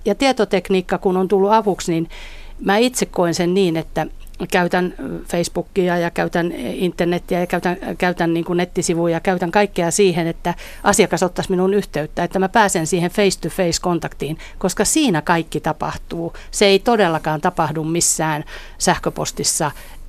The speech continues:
e-, eikä missään. Ja mä ajattelen, että, että pitäisi vähän miettiä sitä, että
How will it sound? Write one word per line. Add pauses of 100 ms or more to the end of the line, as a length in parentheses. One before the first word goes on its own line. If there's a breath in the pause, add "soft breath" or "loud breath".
(300)
e-,
eikä
missään.
Ja
mä
ajattelen,
että, (140)
että
pitäisi
vähän (360 loud breath)
miettiä
sitä,
että